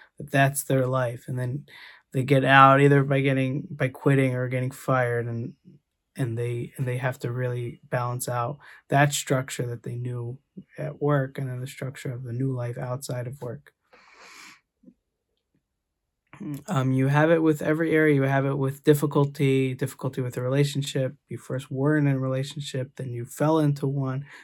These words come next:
then you were current in it, and then you were trying to get out of it, or you were, you fell into a bad patch, and then you stayed in that bad patch, and then you didn't, even a bad patch you don't wanna get out of. Just like being sick, we don't wanna get up because that's our current structure. We've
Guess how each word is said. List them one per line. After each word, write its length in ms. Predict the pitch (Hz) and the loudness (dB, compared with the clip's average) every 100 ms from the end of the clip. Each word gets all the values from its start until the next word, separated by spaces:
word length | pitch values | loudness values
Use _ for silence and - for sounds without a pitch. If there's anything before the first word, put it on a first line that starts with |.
| _ | _
then 260 | 131 123 135 | -4 -4 -4
you 200 | 131 123 | -6 -8
were 120 | 123 - | -14 -16
current 400 | - 165 165 147 | 2 4 6 6
in 140 | 139 | 4
it, 260 | 135 135 135 | 2 0 -4
and 140 | 131 | -4
then 120 | 131 127 | -2 -4
you 80 | |
were 60 | 127 | -6
trying 280 | 127 127 123 | -6 -6 -6
to 100 | 139 | -6
get 240 | 139 127 | -4 -2
out 240 | 139 143 139 | 2 2 2
of 140 | 135 | 0
it, 100 | 135 | 0
or 260 | 147 160 156 | 4 6 6
you 140 | 147 | 6
were, 260 | 151 147 143 - - - - - _ _ | 4 4 0 -14 -20 -20 -20 -20 _ _
you 160 | - 147 | 0 0
fell 300 | - 156 151 | 8 10 10
into 280 | 147 143 143 | 6 4 2
a 60 | |
bad 360 | 131 143 139 143 | 4 2 2 0
patch, 460 | 151 143 139 143 | 4 6 6 2
and 100 | 139 | -2
then 120 | 127 127 | -2 -4
you 100 | 131 | -4
stayed 400 | - - 151 151 | -2 6 6 8
in 80 | |
that 180 | 143 131 | 4 2
bad 260 | 139 131 135 | 0 -2 -2
patch, 280 | 135 127 - | -4 -4 -4
and 120 | 123 | -4
then 180 | 123 120 | -4 -4
you 160 | 123 | -4
didn't, 320 | 131 139 135 139 _ _ _ _ - | 2 4 4 0 _ _ _ _ 0
even 300 | 160 160 156 | 4 6 6
a 60 | |
bad 320 | 143 160 151 | 8 8 8
patch 320 | 147 185 190 - | 8 8 8 2
you 40 | |
don't 120 | 139 | 0
wanna 160 | 127 127 | 0 -2
get 180 | 127 123 | -2 -2
out 240 | 120 120 | -2 -4
of. 140 | 117 | -6
Just 180 | - 143 | -4 -2
like 220 | 143 135 - _ | 0 -2 -4 _
being 220 | 147 135 | -4 -2
sick, 340 | 131 - 135 - | -4 -6 -6 -6
we 80 | 131 | -6
don't 140 | 117 | -6
wanna 160 | 127 127 | -8 -6
get 140 | 123 | -6
up 140 | 120 - | -6 -8
because 200 | - 127 | -10 -4
that's 300 | 127 127 120 | -4 -4 -8
our 80 | |
current 320 | 120 - 113 117 | -10 -10 -10 -10
structure. 480 | - 123 - - | -10 -12 -10 -12
We've 240 | 127 127 | -8 -8